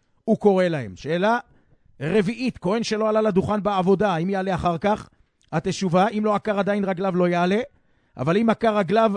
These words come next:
לעלות לדוכן יעלה. שאלה חמישית, מניין לומדים שאין נותנים כוס של ברכה אלא לטוב עין? התשובה, מהפסוק טוב עין הוא יבורך. והשאלה האחרונה,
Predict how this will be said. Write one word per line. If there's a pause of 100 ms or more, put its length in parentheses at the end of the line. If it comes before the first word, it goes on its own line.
לעלות
לדוכן
יעלה. (480)
שאלה
חמישית,
מניין
לומדים
שאין
נותנים
כוס
של
ברכה
אלא
לטוב
עין?
התשובה,
מהפסוק
טוב
עין
הוא
יבורך. (640)
והשאלה
האחרונה,